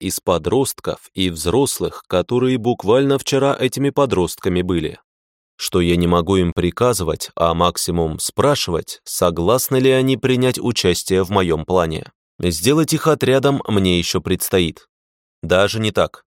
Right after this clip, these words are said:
Мне предстоит сделать так, чтобы они поняли, что отныне они отряд. Сделать так, чтобы они научились полагаться друг на друга и в первую очередь на меня.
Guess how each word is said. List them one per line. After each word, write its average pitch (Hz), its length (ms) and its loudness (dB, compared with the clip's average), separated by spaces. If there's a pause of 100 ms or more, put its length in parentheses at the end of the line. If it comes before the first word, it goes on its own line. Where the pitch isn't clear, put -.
(200)
Мне 92 300 0
предстоит 90 580 -2
сделать 85 420 0
так, - 380 -2
чтобы 92 400 0
они 87 220 0
поняли, 95 600 -2
что 95 300 0
отныне 95 560 0
они 85 340 0
отряд. 92 520 0 (440)
Сделать 85 560 0
так, - 380 -4
чтобы 95 360 0
они 104 220 0
научились 127 680 0
полагаться 90 580 0
друг 90 260 -4
на 85 160 0
друга 92 520 -2
и 92 160 -4
в - 120 -10
первую 117 480 0
очередь 85 600 -4
на 85 100 0
меня. 104 380 0